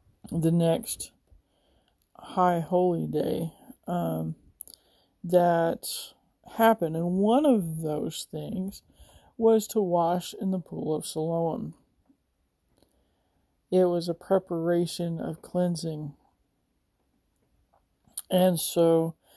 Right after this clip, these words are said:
here this guy goes for the very first time in his life to the pool of Siloam in order,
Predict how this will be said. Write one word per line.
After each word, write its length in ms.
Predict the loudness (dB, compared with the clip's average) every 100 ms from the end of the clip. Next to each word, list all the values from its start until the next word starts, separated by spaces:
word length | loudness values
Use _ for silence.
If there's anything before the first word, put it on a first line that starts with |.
| -20 _
here 220 | _ 2 4
this 240 | 2 -2
guy 260 | 0 2 2
goes 360 | 2 2 0
for 120 | -4
the 120 | -8 -4
very 360 | 0 2 2
first 460 | 0 -2 -2 -4 -12
time 480 | -8 -6 -4 -4 -8 _ _ _ _ _ -20 -20 _ _ _ _ _ _ _ -4
in 160 | 0
his 280 | 2 2 0
life 480 | -6 -4 -4 -6 -8
to 120 | -4
the 120 | -2
pool 400 | -2 2 2 4
of 80 | 0
Siloam 720 | -2 -2 0 2 0 -2 -4 -6
in 160 | -4 0
order, 540 | 2 2 0 -2 -4